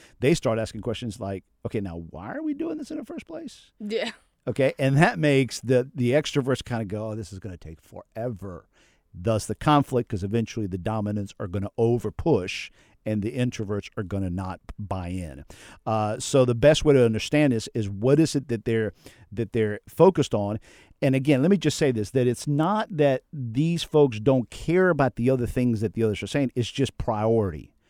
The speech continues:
Speaker 2: Yeah.
Speaker 1: To the dominant, it's a level of priority. Action is more important than all the other things. To the, to all the other guys around the room, the I, enthusiasm is more important than details. To the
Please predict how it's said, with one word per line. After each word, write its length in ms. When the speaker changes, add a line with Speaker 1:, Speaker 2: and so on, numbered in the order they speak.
Speaker 2:
Yeah. 220
Speaker 1:
To 100
the 120
dominant, 640
it's 180
a 40
level 400
of 120
priority. 500
Action 480
is 180
more 340
important 440
than 140
all 260
the 160
other 160
things. 560
To 120
the, 360
to 100
all 200
the 120
other 160
guys 280
around 220
the 80
room, 280
the 180
I, 440
enthusiasm 1000
is 180
more 260
important 460
than 300
details. 640
To 100
the 160